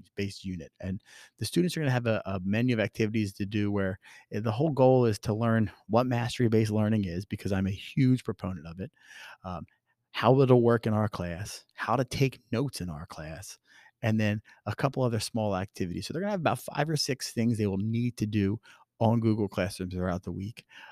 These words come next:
um, this upcoming week, all about mastery-based learning and how our class will progress for the rest of this year. Um, I hope you all have a great long weekend and a happy Labor Day, and thanks for listening.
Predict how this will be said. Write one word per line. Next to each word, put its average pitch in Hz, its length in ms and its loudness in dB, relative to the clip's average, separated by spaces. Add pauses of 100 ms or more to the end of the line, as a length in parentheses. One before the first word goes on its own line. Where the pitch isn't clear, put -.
(200)
um, 87 340 -12 (380)
this 95 220 -2
upcoming 95 480 -2
week, 95 240 -2
all 113 220 6
about 95 360 0 (540)
mastery-based 98 640 2
learning 90 320 -2
and 87 80 -4
how 95 380 -2
our 90 160 -2
class - 300 -2
will 82 60 -6
progress 80 440 -4
for - 100 -12
the 80 120 -4
rest - 220 -4
of - 60 -12
this - 180 -6
year. 80 240 -4 (640)
Um, 76 140 -4
I - 80 0
hope 117 200 8
you 117 140 6
all 101 100 4
have 104 200 2
a 98 100 2
great 107 420 2 (200)
long 101 440 2 (160)
weekend 143 520 2
and 101 120 2
a 87 40 2
happy 104 320 2
Labor 110 320 6
Day, 143 180 4
and 95 160 0
thanks 98 180 2
for 110 120 -2
listening. 117 400 2